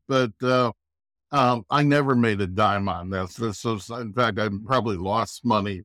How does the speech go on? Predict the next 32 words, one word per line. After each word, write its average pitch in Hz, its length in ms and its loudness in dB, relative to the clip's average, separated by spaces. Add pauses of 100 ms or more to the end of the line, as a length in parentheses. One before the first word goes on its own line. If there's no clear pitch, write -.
(540)
printing 127 400 2
this 110 280 -4
up 110 240 0
and 107 180 0
giving 107 300 0
it 101 160 -2
out 101 180 0
to 120 100 -4
my 104 200 0
friends 101 400 -2
as 98 180 -6
a 95 60 -10
Christmas 110 580 -2
gift 92 360 -6
that 90 260 -2
year. 85 280 -14 (1200)
And, 120 560 0
um, 120 400 2 (580)
this 143 220 0
guy, 131 440 2 (220)
uh, 113 300 0
reproduced 120 800 -2 (580)
hundreds, 139 500 -2
maybe 120 300 -2
<laughs> - 0 -
thousands 135 920 -4
of 123 280 -4
these, 139 540 -2 (600)
and 123 220 2
these 120 280 2
went 117 220 2
out 107 260 -2